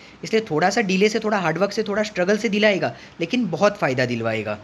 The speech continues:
लग्नेश लाभ स्थान में जिस तरह गया है, तो जातक को, व्यक्ति को बहुत लाभवान बनाता है। यानी ऐसा इंसान ज़िंदगी में अनेक प्रकार के उसको लाभ होते रहते हैं, चाहे वो income में हो, बचपन में हो, बड़े होने के बाद हो, उसे जगह जगह से फ़ायदे मिलते रहते हैं, opportunities मिलती रहती है।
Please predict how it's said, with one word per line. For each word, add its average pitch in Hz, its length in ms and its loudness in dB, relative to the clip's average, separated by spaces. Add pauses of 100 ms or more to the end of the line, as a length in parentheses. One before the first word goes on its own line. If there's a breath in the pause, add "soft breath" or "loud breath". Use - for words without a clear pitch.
(440 loud breath)
लग्नेश 170 360 2
लाभ 165 140 4
स्थान 190 220 0
में 196 120 0
जिस 190 140 -4
तरह 190 160 2
गया 180 220 2
है, 247 180 0
तो 180 220 -4
जातक 151 440 -2
को, 214 140 2
व्यक्ति 175 320 -4
को 208 120 0
बहुत 185 280 2
लाभवान 151 380 0
बनाता 123 340 -4
है। 113 100 -4
यानी - 460 -8
ऐसा 170 180 2
इंसान 190 300 0
ज़िंदगी 185 300 0
में 285 120 -4 (340 loud breath)
अनेक 214 240 2
प्रकार 190 260 2
के 190 120 -2
उसको 185 200 -2
लाभ 160 220 4
होते 156 260 -2
रहते 147 260 -4
हैं, 147 220 -2
चाहे - 360 -6
वो 143 120 2
income 170 280 2
में 165 160 -2
हो, 156 200 0
बचपन 151 320 0
में 165 160 -2
हो, 160 180 -2
बड़े 156 180 2
होने 170 200 -2
के 160 100 -4
बाद 147 220 0
हो, 143 140 0 (320 loud breath)
उसे 202 140 0
जगह 185 200 4
जगह 170 200 0
से 202 100 0
फ़ायदे 185 520 0
मिलते 175 280 2
रहते 123 220 0
हैं, 135 60 -2
opportunities 185 480 -2
मिलती 185 280 0
रहती 120 260 -4
है। 117 120 -4